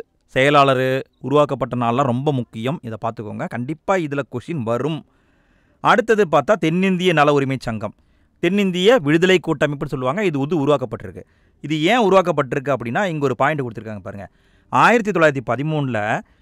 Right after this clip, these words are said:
சென்னை ஆளுநருடைய செயற்குழு உறுப்பினராக இருந்த அலெக்சாண்டர்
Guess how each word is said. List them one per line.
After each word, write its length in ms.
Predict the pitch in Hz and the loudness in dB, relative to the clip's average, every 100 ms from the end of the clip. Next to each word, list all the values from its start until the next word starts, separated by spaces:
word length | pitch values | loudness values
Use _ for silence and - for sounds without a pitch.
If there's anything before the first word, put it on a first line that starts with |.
| _ _ _ - | _ _ _ -4
சென்னை 320 | - 208 233 226 - _ _ _ | 0 2 2 0 -4 _ _ _
ஆளுநருடைய 720 | 127 147 190 175 156 143 139 156 196 _ _ _ | 4 4 6 4 2 2 4 2 2 _ _ _
செயற்குழு 480 | 156 175 202 196 180 135 143 | 0 2 2 2 2 2 2
உறுப்பினராக 520 | 170 165 165 143 127 | 0 -2 2 2 2
இருந்த 200 | 117 117 175 135 | -4 -4 0 0
அலெக்சாண்டர் 600 | 165 - 165 147 156 | -2 0 0 2 0